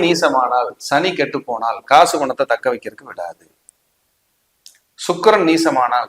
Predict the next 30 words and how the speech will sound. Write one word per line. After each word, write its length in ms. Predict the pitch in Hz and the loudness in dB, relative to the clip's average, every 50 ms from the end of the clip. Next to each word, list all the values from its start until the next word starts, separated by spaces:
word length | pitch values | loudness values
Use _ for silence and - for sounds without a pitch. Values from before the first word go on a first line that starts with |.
| - - | -6 -10
சுக்கிரன் 360 | 147 - - 185 180 175 135 131 | -6 -2 -2 -2 -2 -2 -4 -6
கெட்டு 180 | - - 135 - - | -6 -6 -8 -8 -6
போனால் 280 | 117 110 110 110 104 - 127 | -4 -4 -4 -4 -2 0 2
பணத்தை 320 | 139 170 175 175 175 - - | 2 2 2 0 -2 -4 -4
தக்க 120 | 123 - 127 117 | -4 -4 -6 -10
வைக்கிறதுக்கு 360 | 110 110 110 - - 147 135 | -10 -10 -12 -16 -16 -18 -20
விடாது. 220 | - - - - _ _ _ _ _ _ _ _ _ _ _ _ _ _ _ _ _ _ _ _ - | -20 -20 -20 -20 _ _ _ _ _ _ _ _ _ _ _ _ _ _ _ _ _ _ _ _ -4
உங்களுக்கு 320 | 143 143 151 156 156 156 151 | -2 0 0 0 0 2 4
இதெல்லாம் 360 | 143 147 156 165 185 202 196 175 185 | 4 6 6 8 6 6 6 6 4
நீசமா 340 | 190 180 190 190 185 180 170 156 156 | 2 0 0 2 4 2 2 2 0
இருக்குன்னா 360 | 165 160 - 165 165 175 208 220 - - | -4 -6 -6 0 4 4 4 4 6 6
பணத்தை 300 | 151 151 175 185 185 185 175 156 | 8 8 8 6 4 4 4 4
ஒரு 100 | 151 151 | 4 4
நாளைக்கு 280 | 151 165 170 151 147 147 | 2 2 2 0 0 0
இழக்க 280 | 160 170 - 175 165 - 151 | 0 0 0 -2 -2 0 2
போறதுக்கு 380 | 147 143 139 143 147 - 190 | 2 2 2 0 -4 -4 -4
அது 100 | - 143 123 139 | -4 -4 -2 -2
கிரகம் 320 | 151 160 160 156 - - | -2 0 0 -2 -2 -2
சமிக்கை 380 | 139 135 151 165 160 165 156 135 131 123 | -4 -4 -4 -4 -4 -4 -4 -2 -2 -2
காட்டுது, 260 | 120 - 110 _ _ _ - - | -4 -4 -10 _ _ _ -10 -10
சிக்னல். 400 | 147 147 165 170 160 131 - - - - _ - | -8 -6 -2 0 0 0 -2 -4 -10 -14 _ -6
நீங்க 220 | 143 147 139 143 147 | -6 -4 2 6 6
காசை 180 | 160 170 170 - - | 6 6 4 2 0
சேர்த்து 240 | 156 156 156 156 147 - | 2 2 2 2 0 -2
வச்சுக்கிறதுக்கு 420 | - 131 135 151 151 143 123 123 | -4 -8 -12 -14 -14 -14 -12 -12
முயற்சி 200 | 127 127 - 135 117 | -12 -12 -12 -12 -14
பண்ணுங்க 200 | 104 92 - _ _ _ _ _ _ _ _ _ _ _ - | -14 -16 -18 _ _ _ _ _ _ _ _ _ _ _ -4
எப்படியாவது 520 | 139 139 - 180 175 180 180 185 196 185 170 160 | -2 -2 2 6 8 10 12 12 10 10 8 4
ஒரு 60 | 147 139 | 2 0
ரூபத்துல. 320 | 143 135 135 - 127 107 | -4 -6 -6 -10 -14 -14